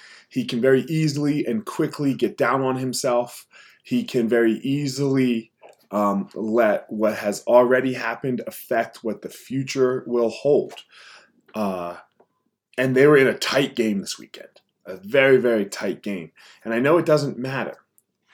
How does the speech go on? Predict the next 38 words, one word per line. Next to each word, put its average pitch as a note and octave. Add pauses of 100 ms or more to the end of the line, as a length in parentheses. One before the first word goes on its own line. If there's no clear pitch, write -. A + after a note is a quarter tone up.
(360)
You A2
know, A2
I'm, G#2+
I'm G#2+
not A#2
trying B2+
to G#2
say A#2+
that, G#2+ (280)
you A2+
know, G2+
a F#2+
ten-year-old A2
football G2
game F#2
matters, G2 (600)
but B2+
it A2+
does E3
matter C#3+
in A#2
the A2
sense B2
that A2 (1200)
he'll E3
be D#3+
able D#3+
to C3+
see E3
what, A#2+ (1120)
what C#3
it C#3
does C3
when A#2
he G#2+
talks -
to B2
himself G2